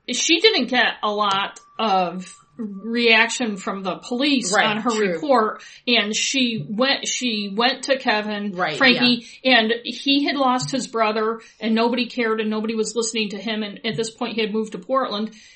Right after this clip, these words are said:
Speaker 1: She wasn't being listened to. She was going through this
Speaker 2: Right,
Speaker 1: awful thing,
Speaker 2: yeah.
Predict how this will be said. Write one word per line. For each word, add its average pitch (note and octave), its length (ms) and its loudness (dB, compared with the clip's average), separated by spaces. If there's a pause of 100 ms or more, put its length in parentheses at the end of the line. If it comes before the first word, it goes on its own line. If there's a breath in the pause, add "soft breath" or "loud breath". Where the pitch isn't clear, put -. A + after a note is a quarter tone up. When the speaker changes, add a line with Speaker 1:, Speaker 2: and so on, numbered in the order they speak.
(180 loud breath)
Speaker 1:
She D#4 640 0
wasn't C4 400 -2
being A#3+ 260 0
listened A3 460 -4
to. G#3+ 380 -2 (260 loud breath)
She C4 180 -2
was A3 140 0
going A#3+ 240 0
through B3 160 -4
this G#3+ 160 -2
Speaker 2:
Right, A3+ 180 2
Speaker 1:
awful A3 180 -2
thing, G#3+ 240 -2
Speaker 2:
yeah. G#3+ 220 -2